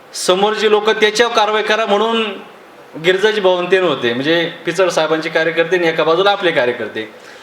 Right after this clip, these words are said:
मी त्या कार्यकर्त्याला एकदम कॉन्फिडन्सनं सांगितलं का, "बाबा, तू काळजी करू नको, इथं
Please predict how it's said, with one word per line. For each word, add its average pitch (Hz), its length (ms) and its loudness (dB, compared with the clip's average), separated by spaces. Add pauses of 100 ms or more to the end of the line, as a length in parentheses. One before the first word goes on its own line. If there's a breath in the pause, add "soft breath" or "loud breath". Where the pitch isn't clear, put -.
(280 loud breath)
मी 202 140 2
त्या 254 160 2
कार्यकर्त्याला 220 600 0
एकदम 240 200 2
कॉन्फिडन्सनं 233 680 0
सांगितलं 175 540 2
का, 233 140 0
"बाबा, 208 220 2
तू 269 320 0
काळजी 240 380 0
करू 220 220 2
नको, 226 220 0
इथं 233 280 2